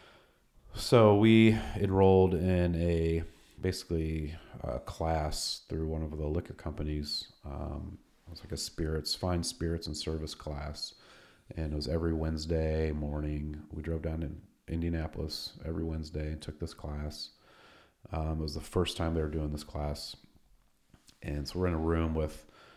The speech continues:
you know, th-, thirty other people, and everybody's, they're all bartenders. They're all bartenders from around Indy, or some people drove from South Bend, um, surrounding areas.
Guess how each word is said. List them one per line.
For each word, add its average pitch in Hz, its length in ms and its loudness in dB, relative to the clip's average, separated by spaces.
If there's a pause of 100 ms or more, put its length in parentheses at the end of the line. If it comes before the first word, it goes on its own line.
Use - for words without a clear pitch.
(260)
you 80 140 -4
know, 69 320 -4
th-, - 160 -16 (140)
thirty 87 720 4 (220)
other 85 180 0
people, 69 420 -4
and 78 100 -2
everybody's, 87 680 2
they're 95 140 4
all 85 100 6
bartenders. 73 640 -8 (300)
They're 87 140 0
all 92 60 2
bartenders 82 600 -2 (520)
from 78 260 -4
around 90 340 2
Indy, 82 580 0
or 73 240 -6 (460)
some - 220 -4
people 87 220 0
drove 85 200 2
from 80 120 -8
South - 260 -6
Bend, 98 600 4 (1000)
um, 73 360 -4
surrounding 87 420 -2
areas. 80 500 0